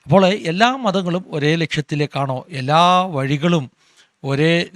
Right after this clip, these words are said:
ലക്ഷ്യത്തിലെത്തുമോ എന്നതാണ് ചോദ്യം. ഞാൻ ഈ ഒരു വിഷയം ഇന്ന് പാഠഭേദത്തിലൂടെ പറവാൻ ചിന്തിച്ചിരിക്കുമ്പോൾ, തീരുമാനിച്ചിരിക്കുമ്പോഴാണ്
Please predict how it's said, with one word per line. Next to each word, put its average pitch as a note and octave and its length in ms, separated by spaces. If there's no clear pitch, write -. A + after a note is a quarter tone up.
ലക്ഷ്യത്തിലെത്തുമോ C3 760
എന്നതാണ് C3 440
ചോദ്യം. C3 420
ഞാൻ G#3+ 160
ഈ - 20
ഒരു E3 160
വിഷയം D#3+ 340
ഇന്ന് D3+ 300
പാഠഭേദത്തിലൂടെ D3 840
പറവാൻ C3+ 340
ചിന്തിച്ചിരിക്കുമ്പോൾ, C#3+ 840
തീരുമാനിച്ചിരിക്കുമ്പോഴാണ് C#3 1080